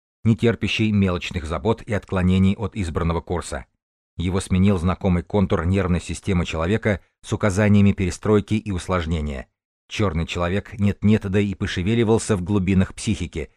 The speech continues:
задавленной до поры до времени волей хирурга.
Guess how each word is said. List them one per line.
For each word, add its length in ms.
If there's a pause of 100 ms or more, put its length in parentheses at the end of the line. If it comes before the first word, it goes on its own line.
задавленной 680
до 140
поры 240
до 140
времени 460
волей 380
хирурга. 600